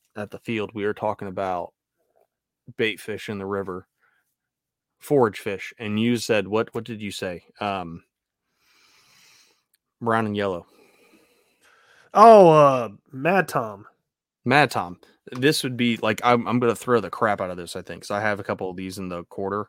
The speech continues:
Speaker 1: I think I'm gonna throw the crap out of these.
Speaker 2: Yeah. Uh, in our rivers, we have Mad Toms. I,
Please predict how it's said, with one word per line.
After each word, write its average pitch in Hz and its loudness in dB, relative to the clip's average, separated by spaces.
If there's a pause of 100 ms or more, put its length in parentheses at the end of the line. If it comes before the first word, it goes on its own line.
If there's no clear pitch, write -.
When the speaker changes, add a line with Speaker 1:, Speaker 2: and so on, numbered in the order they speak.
(160)
Speaker 1:
I 95 -6
think 104 -8
I'm 95 -8
gonna 90 -8
throw 101 -4
the 90 -10
crap 85 -8
out - -12
of - -16
these. - -18 (540)
Speaker 2:
Yeah. 151 0 (400)
Uh, 185 4 (360)
in 180 2
our 196 8
rivers, 180 6
we 160 0
have 160 6
Mad 160 -2
Toms. 123 -10
I, 165 -4